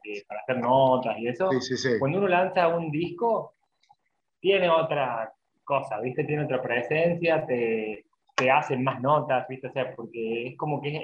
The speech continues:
Speaker 1: es más importante, ¿entendés? Es un acontecimiento más importante que lanzar un single.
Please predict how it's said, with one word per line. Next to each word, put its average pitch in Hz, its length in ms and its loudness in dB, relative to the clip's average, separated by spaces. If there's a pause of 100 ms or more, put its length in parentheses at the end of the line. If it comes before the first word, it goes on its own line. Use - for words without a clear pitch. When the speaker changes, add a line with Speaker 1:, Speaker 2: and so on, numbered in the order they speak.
Speaker 1:
es 151 60 -6
más 165 180 -2
importante, 117 840 0
¿entendés? 127 560 -2
Es 135 60 0
un 139 100 2
acontecimiento 127 840 2
más 139 160 0
importante 131 520 -2
que 135 60 -2
lanzar 117 260 -4
un 123 120 -6
single. 123 380 -4